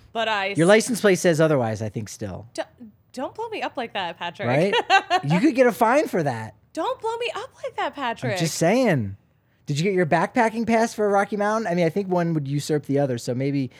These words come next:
Speaker 2: maybe you'd get a pass
Speaker 1: Well,
Speaker 2: if you
Speaker 1: I
Speaker 2: had the
Speaker 1: won't be doing any backpacking or anything on a mountain ever, so.
Speaker 2: No? You're not a big hiker?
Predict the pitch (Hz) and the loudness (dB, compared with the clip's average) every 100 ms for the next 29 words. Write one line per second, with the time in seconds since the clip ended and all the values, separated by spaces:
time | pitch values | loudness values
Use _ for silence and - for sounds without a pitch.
0 | - - 151 170 160 156 135 139 117 110 | -20 -4 0 2 2 2 2 -2 -2 -6
1 | - - - 240 254 139 175 254 247 262 | -14 -20 -6 -4 0 -2 -2 -4 -4 -6
2 | 226 214 202 196 196 185 - 180 180 170 | -6 -6 -6 -4 -4 -4 -4 -6 -4 -10
3 | 175 165 175 175 170 156 165 147 151 170 | -8 -10 -12 -12 -10 -10 -10 -10 -12 -14
4 | 156 151 156 - 143 127 165 196 107 117 | -14 -12 -12 -10 -8 -8 -10 -10 -6 -4
5 | 117 120 120 - 123 120 127 107 123 135 | -4 -6 -10 -6 -4 -4 -4 -6 -8 -8